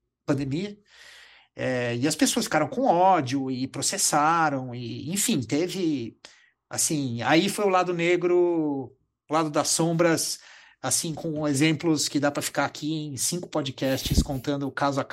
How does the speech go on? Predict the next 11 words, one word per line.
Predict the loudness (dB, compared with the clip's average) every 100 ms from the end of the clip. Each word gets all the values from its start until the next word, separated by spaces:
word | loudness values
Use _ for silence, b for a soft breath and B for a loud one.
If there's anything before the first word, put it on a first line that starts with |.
| -4
o | -2
que | -2
aconteceu, | -2 0 0 2 2 2 2
né? | 0 -2
E | -2 -8 -12 B B B
desde | 2 2 2
pessoas | 0 0 0
simples | 0 2 2 4 2 2 -2
que | -2 0
realmente | 2 2 0 -2
ficaram, | -4 0 2 2 -4